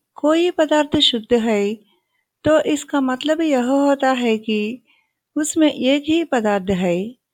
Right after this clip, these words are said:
कोई अन्य पदार्थ मिला हुआ नहीं है। यदि किसी पदार्थ का पृथक्करण दो या दो से अधिक पदार्थों में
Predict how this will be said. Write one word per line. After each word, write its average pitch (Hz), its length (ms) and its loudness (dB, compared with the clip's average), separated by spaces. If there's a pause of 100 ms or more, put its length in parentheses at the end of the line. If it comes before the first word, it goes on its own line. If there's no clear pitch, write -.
(440)
कोई 349 380 0
अन्य 247 420 0
पदार्थ 277 480 -2 (260)
मिला 208 260 0
हुआ 240 300 -2
नहीं 233 400 -2
है। 240 280 -4 (880)
यदि 285 280 2
किसी 302 440 -2
पदार्थ 277 480 -2
का 214 400 -2 (180)
पृथक्करण 240 800 -2 (600)
दो 311 460 0 (200)
या 240 300 2 (100)
दो 254 280 4
से 339 220 -2
अधिक 277 400 -4
पदार्थों 262 480 -2
में 202 380 -2